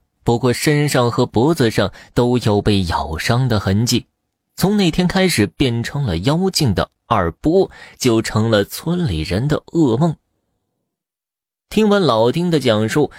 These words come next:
我的脑子都不会转弯了，这也太不可思议了吧！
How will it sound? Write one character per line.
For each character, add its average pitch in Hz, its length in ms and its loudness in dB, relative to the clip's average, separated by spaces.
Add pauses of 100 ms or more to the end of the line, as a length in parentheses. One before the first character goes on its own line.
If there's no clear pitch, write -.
(140)
我 117 180 4
的 123 100 0
脑 85 460 0
子 131 160 -2
都 139 120 2
不 196 220 -2
会 185 160 -2
转 107 280 -2
弯 151 300 -2
了， - 160 -14 (520)
这 - 160 0
也 165 140 0
太 196 260 -2
不 156 160 -4
可 107 160 0
思 113 240 0
议 104 140 0
了 82 100 -2
吧！ - 180 -10